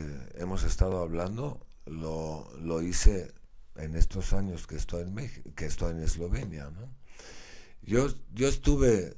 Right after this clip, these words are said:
nueve años, estuve de investigador del I-, ina, ¿no? Del Instituto Nacional de Antropología e Historia.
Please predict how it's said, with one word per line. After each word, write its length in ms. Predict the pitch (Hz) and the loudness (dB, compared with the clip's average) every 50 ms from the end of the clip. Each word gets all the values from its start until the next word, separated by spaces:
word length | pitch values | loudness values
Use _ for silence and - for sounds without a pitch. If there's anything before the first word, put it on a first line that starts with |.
| - - | -14 -10
nueve 460 | 90 92 98 107 113 123 127 123 117 | -8 -2 2 4 6 6 8 8 6
años, 400 | 104 98 101 120 127 117 - - | 6 4 2 0 2 4 6 6
estuve 680 | - - - - - 104 104 98 92 87 78 73 71 - - - - - - - | 6 4 6 6 6 6 6 4 0 0 -2 -6 -10 -12 -12 -12 -12 -12 -12 -12
de 200 | - 87 85 85 | -8 -4 -4 -2
investigador 800 | 82 85 82 85 82 - - - 80 82 82 82 90 90 90 87 - | -2 -2 4 6 8 10 10 10 10 6 2 0 -2 -2 -2 -2 -2
del 160 | 90 90 95 - | -2 -2 -4 -4
I-, 240 | - 120 107 - - - | -8 -10 -12 -12 -8 -2
ina, 400 | 131 147 151 117 87 80 76 82 | 0 0 2 0 0 -4 -4 -6
¿no? 200 | 92 110 123 117 | -6 -6 -4 -4
Del 140 | 107 92 87 | -4 -4 0
Instituto 520 | 82 - - - - - - - - 98 | 6 8 8 10 10 8 6 6 4 2
Nacional 420 | 95 87 76 - - 82 90 95 90 | 0 -2 -4 -4 -4 -2 -2 -4 -4
de 120 | 87 82 | -6 -6
Antropología 680 | 76 73 73 - 73 71 - 73 73 73 73 87 87 87 | -8 -6 -4 -4 0 2 2 2 2 -2 -6 -6 -6 -2
e 40 | 92 | 0
Historia. 480 | - - - 127 127 113 92 - - | 0 0 0 -2 -2 -4 -6 -8 -12